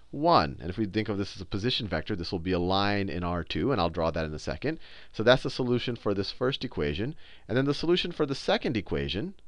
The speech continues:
the solution for the second equation, how can we set this up?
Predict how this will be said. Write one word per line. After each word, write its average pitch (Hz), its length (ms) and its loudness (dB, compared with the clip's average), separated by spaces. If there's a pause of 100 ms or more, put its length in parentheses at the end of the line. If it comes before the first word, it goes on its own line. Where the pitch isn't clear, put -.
(760)
the - 80 -10
solution 123 460 -4
for 107 180 -4
the 101 100 -6
second 147 400 -4
equation, 107 560 -6 (960)
how 127 140 -2
can 113 180 -4
we 104 100 0
set - 300 0
this 101 220 -4
up? - 280 -10